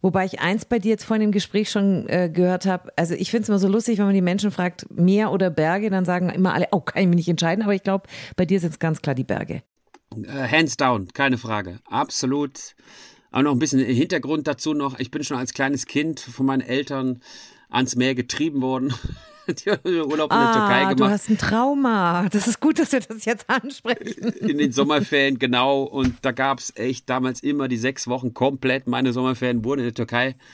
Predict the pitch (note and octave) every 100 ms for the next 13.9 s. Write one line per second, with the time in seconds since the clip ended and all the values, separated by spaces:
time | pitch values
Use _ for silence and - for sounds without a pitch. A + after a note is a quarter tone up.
0 | - - - _ _ - A#2+ A2+ A#2+ B2
1 | - A2+ A2+ A2+ - D3 D3 C3+ A#2+ B2
2 | A2+ - A2 B2+ A#2+ - G#2+ A2+ A#2 G#2+
3 | G#2+ - A2 G#2+ G#2+ F#2+ G2 G2 F#2 -
4 | - A2+ G#2+ G#2 - _ _ - - C#3
5 | D3 B2 F#3 G3+ G3 - F3+ E3 E3 -
6 | F#2 - - - - - _ - A#2+ A2+
7 | A#2 A#2 G#2+ C#3+ - C3 D#3+ D#3 - -
8 | A2+ A2 A2 - A#2 - - - G2+ G2+
9 | - G#2+ G2 G2+ F#2 G2+ G#2+ F#2+ F#2 F2+
10 | - G#2+ F#2+ - - - - - - -
11 | - - - _ - F#2+ F2+ - G2 G2+
12 | F#2+ F2+ F2+ F2+ F2+ - - G#2 - G#2+
13 | B2 A2+ C3+ C3+ A2 C3 A#2 G2 F#2